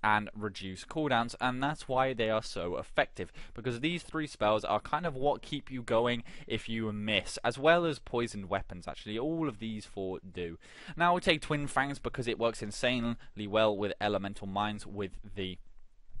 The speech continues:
Detonator, as well as Twin Fangs just being a very nice burst damage if you're behind them. Spinning Blades, obviously, we're taking for massive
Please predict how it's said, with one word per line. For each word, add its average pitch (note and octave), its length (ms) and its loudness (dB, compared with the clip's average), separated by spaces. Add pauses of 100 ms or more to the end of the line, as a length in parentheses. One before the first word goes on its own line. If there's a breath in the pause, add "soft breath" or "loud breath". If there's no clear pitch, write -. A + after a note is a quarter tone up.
(220)
Detonator, C3 540 2
as C3+ 80 -4
well D#3 140 6
as C#3 100 2
Twin C3 240 -2
Fangs C3 240 2
just - 180 -6
being A#2 200 0
a G#2 80 -2
very A2 500 2
nice G2 480 -2 (340 loud breath)
burst G#2 600 0
damage G#2+ 340 2
if G2+ 160 -8
you're G2 80 -2
behind A2+ 480 -2
them. B2+ 200 -2 (200 loud breath)
Spinning F3 480 0
Blades, E3+ 280 4
obviously, C3+ 280 -4
we're C3+ 80 -4
taking C3 380 -2
for A2+ 160 2
massive B2 420 2